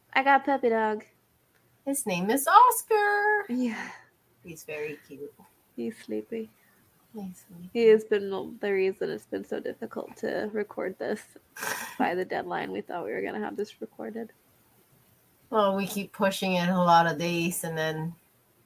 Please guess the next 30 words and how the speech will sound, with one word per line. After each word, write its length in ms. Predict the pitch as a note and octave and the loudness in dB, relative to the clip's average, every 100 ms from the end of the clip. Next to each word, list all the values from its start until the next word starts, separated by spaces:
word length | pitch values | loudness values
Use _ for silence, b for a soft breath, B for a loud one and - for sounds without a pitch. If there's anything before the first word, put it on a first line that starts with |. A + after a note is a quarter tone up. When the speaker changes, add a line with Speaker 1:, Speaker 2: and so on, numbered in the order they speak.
| _ - | _ -4
Speaker 1:
Yeah. 380 | F#3 F3 F3 G3 - | 0 0 0 -4 -4
Speaker 2:
but 160 | F#3 F3+ | -4 2
now 180 | F3+ E3+ | 4 4
you're 160 | E3+ | 2
starting 520 | E3+ - E3 E3 E3 D3+ | -2 2 2 2 -4 0
work, 320 | E3 D#3+ - | 2 2 -4
so 220 | E3 D#3+ | -8 -6
we 140 | D#3+ | -4
have 200 | F3 E3 - | -2 -4 -4
to 80 | |
work 260 | E3 D#3 D#3 | -8 -8 -4
around 320 | D3+ D3+ D#3 | -2 -2 -4
your 200 | D#3 D3 D#3 | -8 -8 -8
work 200 | D#3+ D#3 | -10 -10
schedule, 640 | - D#3 D3+ D#3+ D3+ D#3+ _ - | -12 -10 -8 -8 -10 -10 _ -18
too. 280 | - - F3+ | -14 -12 -2
Speaker 1:
That 160 | D#4+ B3 | 2 4
won't 160 | A#3 | 4
be 100 | A3+ - | 2 2
so 100 | F#3+ | -2
bad. 320 | F#3+ E3 F3+ F#3+ | 2 2 4 2
It 100 | - | -2
was 160 | A3 | -2
more 400 | A3 A3 G#3 F#3+ | -2 2 2 2
working 340 | - G3 G3+ F#3 | 0 -2 -2 -4
around 500 | F3+ F3 E3+ E3 G3 _ - _ | 0 0 0 -4 -8 _ -20 _
him 440 | G3+ F3+ E3 G3+ | 0 0 -2 0
because 400 | G3 F#3+ F#3+ F3+ | 0 2 -2 -2
he 200 | - G3 | -2 0
was, 340 | F3 F#3+ - | 0 -2 -16